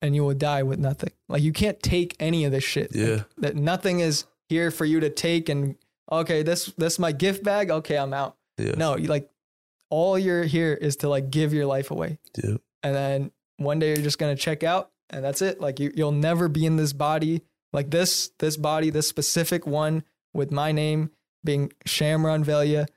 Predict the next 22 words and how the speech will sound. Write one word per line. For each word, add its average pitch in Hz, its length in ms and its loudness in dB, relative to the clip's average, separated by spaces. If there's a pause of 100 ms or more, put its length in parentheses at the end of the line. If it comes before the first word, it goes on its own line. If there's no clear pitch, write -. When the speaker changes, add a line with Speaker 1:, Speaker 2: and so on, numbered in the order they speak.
(240)
Speaker 1:
that's 151 240 0
never 156 420 2 (520)
gonna 147 160 0
happen 143 480 2
ever 143 380 0 (100)
again. 143 420 2 (720)
And, 131 260 0
uh, - 280 0 (840)
shit, - 340 0
like, 135 160 0
if, 135 200 0
if 143 180 -4
that's 156 240 0
the 160 80 0
case, 165 300 0
might 147 200 0
as 143 80 2
well 147 220 2
give 143 240 0
my 143 140 0
life - 500 0
to 135 260 2